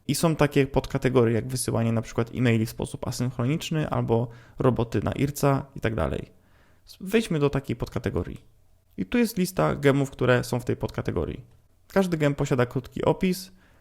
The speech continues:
linki do wiki, dokumentacji, strony domowej, do repozytorium kodu, do backtrackera. Widać, ile razy biblioteka została pobrana, ile było wydań biblioteki,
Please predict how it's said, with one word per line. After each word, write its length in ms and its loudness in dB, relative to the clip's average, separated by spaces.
linki 360 2
do 360 4
wiki, 560 -2
dokumentacji, 720 0
strony 340 2
domowej, 520 2
do 280 4
repozytorium 540 0
kodu, 360 0
do 80 -2
backtrackera. 640 0
Widać, 300 0
ile 200 4
razy 240 2
biblioteka 400 0
została 380 0
pobrana, 760 -2
ile 180 6
było 180 2
wydań 340 2
biblioteki, 720 -4